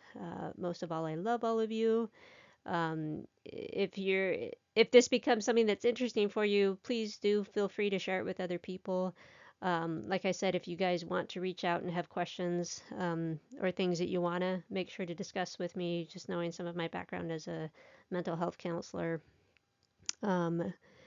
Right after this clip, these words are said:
please feel free to, to do that, and I'll try to answer any questions that you have, um, or any topics that you'd like to discuss. And you can do that anonymously, um, or you can include your name in there. Either, either way is fine with me. So I love you all very, very much, and thanks for taking some time to listen.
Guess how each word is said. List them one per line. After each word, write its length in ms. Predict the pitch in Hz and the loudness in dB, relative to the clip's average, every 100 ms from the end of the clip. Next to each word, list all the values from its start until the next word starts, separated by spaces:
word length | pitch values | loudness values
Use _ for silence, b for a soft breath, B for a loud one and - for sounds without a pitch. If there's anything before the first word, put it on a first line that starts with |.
| B - | B -4
please 240 | - 190 | 2 2
feel 180 | - 185 | 2 0
free 220 | 175 185 175 | 2 0 0
to, 360 | 175 175 180 | -2 -2 -4
to 180 | - 180 | -6 -8
do 160 | 185 165 | -4 -2
that, 240 | 165 180 | -2 -2
and 100 | 180 | -4
I'll 80 | 180 | -8
try 180 | - 165 | -6 -6
to 160 | 165 | -4
answer 220 | 180 165 170 | -8 -8 -6
any 180 | 170 | -6
questions 520 | 160 180 160 - 170 - | -6 -10 -10 -8 -8 -8
that 140 | - | -10
you 100 | - | -10
have, 320 | 165 170 185 - B B B B B B B - | -8 -8 -8 -10 B B B B B B B -2
um, 340 | 196 175 180 180 | 2 4 2 2
or 100 | 208 | 4
any 180 | 208 190 | 4 2
topics 440 | - 190 202 - | 2 0 0 0
that 120 | 180 | 0
you'd 140 | 190 180 | 0 0
like 160 | 185 | 0
to 80 | 185 | -2
discuss. 680 | 180 170 - 175 180 - - - - | -2 -2 2 2 2 0 -6 -10 -4
And 240 | 190 185 | -2 0
you 100 | 196 | 0
can 180 | 196 190 | 2 2
do 140 | 180 | 2
that 160 | 175 170 | 2 2
anonymously, 1040 | 165 190 214 226 220 - 226 226 233 233 214 - | 2 4 4 4 2 0 2 4 4 2 -2 -2
um, 300 | 185 175 170 | 0 0 0
or 160 | 180 175 | -2 -2
you 120 | 175 | -2
can 180 | 185 170 | -4 -6
include 300 | 160 170 160 | -4 -6 -4
your 100 | 160 | -4
name 200 | 151 151 | -4 -6
in 60 | |
there. 160 | 151 151 | -6 -6
Either, 340 | 160 180 165 151 220 | -8 -8 -10 -12 -10
either 200 | 180 170 | -8 -8
way 120 | 170 | -8
is 100 | 156 | -10
fine 220 | 175 165 | -12 -14
with 160 | 165 - | -14 -12
me. 160 | 160 | -12
So 280 | - 208 170 B B B B | -12 -12 -14 B B B B
I 40 | 233 | -8
love 240 | 262 175 | -4 -2
you 140 | 190 | 0
all 160 | 185 180 | 2 2
very, 260 | 160 190 190 | 0 0 2
very 200 | 196 185 | 2 2
much, 280 | 185 - | -2 -4
and 80 | 180 | -6
thanks 200 | 190 - | -6 -8
for 100 | - | -8
taking 280 | - 180 180 | -6 -6 -6
some 140 | 185 | -6
time 200 | 175 175 | -6 -6
to 60 | 170 | -6
listen. 420 | 165 - 185 151 | -8 -10 -10 -12